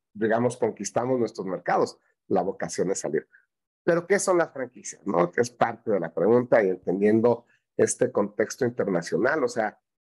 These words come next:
no son modelos de negocio que hayan existido toda la vida. Hay antecedentes que, pues, funcionan como franquicias desde la ruta de la seda, desde,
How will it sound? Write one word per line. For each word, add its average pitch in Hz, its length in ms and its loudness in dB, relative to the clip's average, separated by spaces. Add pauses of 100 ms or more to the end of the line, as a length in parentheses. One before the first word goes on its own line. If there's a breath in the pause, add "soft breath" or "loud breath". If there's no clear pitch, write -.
no 113 340 2
son 123 260 -2
modelos 117 420 0
de 107 60 0
negocio 113 340 -4
que 117 80 -2
hayan 117 160 -2
existido 127 560 -2
toda 113 220 0
la 95 80 -4
vida. 113 360 -4 (340)
Hay 285 140 -4
antecedentes 131 880 -6
que, 71 380 -8 (360)
pues, 165 140 -14
funcionan 151 520 0
como 110 440 -4
franquicias 123 720 0
desde 104 220 0
la 101 140 -4
ruta 127 280 -2
de 107 100 -6
la 92 120 -14
seda, 123 420 -2
desde, 92 520 -4